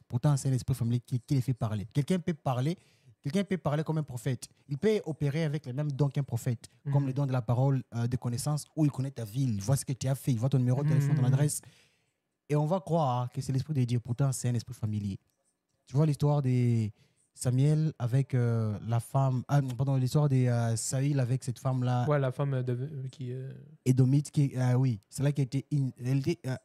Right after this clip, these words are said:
Speaker 1: euh, la sorcière. C'est une
Speaker 2: Sorcière,
Speaker 1: sorcière.
Speaker 2: sorcière, ouais, ouais.
Speaker 1: Tu vois ? Elle a fait apparaître qui ? Euh,
Speaker 2: Ouais,
Speaker 1: Samuel.
Speaker 2: Samuel.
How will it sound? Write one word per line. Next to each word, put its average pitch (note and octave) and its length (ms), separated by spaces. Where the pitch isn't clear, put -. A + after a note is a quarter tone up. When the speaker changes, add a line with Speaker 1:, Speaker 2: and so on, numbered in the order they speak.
Speaker 1:
euh, B2 80
la B2+ 100
sorcière. A2+ 400
C'est - 60
une A#2+ 40
Speaker 2:
Sorcière, D3+ 200
Speaker 1:
sorcière. C3 280
Speaker 2:
sorcière, A#2 80
ouais, A2 280
ouais. A2 80
Speaker 1:
Tu B2 80
vois ? C#3+ 340
Elle C#3 140
a E3 60
fait F3 120
apparaître C#3 460
qui ? D3 260
Euh, G#2+ 80
Speaker 2:
Ouais, G#2+ 80
Speaker 1:
Samuel. C3+ 240
Speaker 2:
Samuel. A#2+ 380